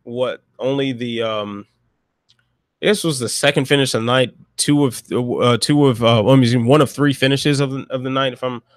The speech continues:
remembering correctly here. Um, man, Dawodu is nice. That dude is really nice. Um, it's always good to see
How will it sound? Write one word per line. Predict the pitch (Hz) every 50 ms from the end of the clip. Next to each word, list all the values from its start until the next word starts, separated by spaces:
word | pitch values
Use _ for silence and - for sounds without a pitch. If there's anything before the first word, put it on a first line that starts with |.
| _ _ _
remembering | - 123 113 123 135 131 127 135 131 -
correctly | - 131 131 135 131 - 139 131 127
here. | 135 135 131 131 127 127 _ _ _ _ _ _ _ _ _ _ _ _ _ _ _ _ _ _ _ _ _ _ _ _ _ _ _ _ _ _ _ _ -
Um, | 120 127 123 120 120 117 113 110 - _ _ _ _ _ _ _ _ _ _ _ _ _ _ _ _ _ _ _ -
man, | 117 139 151 165 160 147 135 123 113 95 - _ _ _ _ _ _ _ _ _ _ - -
Dawodu | - 127 139 175 208 202 160 151 147 135 131 -
is | - 127 135 131 127 127 120 107 107 - - _ _ _ _ _ _ _ _ _ _
nice. | - 113 117 123 113 101 - - - - - - _ _ _ - - _ _ _ _ _ _
That | - 170
dude | 196 226 180
is | 143 117 117
really | 127 123 113 107
nice. | 98 104 107 104 - -
Um, | - 117 120 113 101 95 - _ _ _ _ - - - - - - _ - _ _ _ _ _ _ _ _ _ _ _ _ _ _
it's | - 170 185 -
always | - - 165 190 214 240 269 262 233 180
good | 170 196 190 165
to | 165 143
see | - - - 156 151 143 143 143 135 -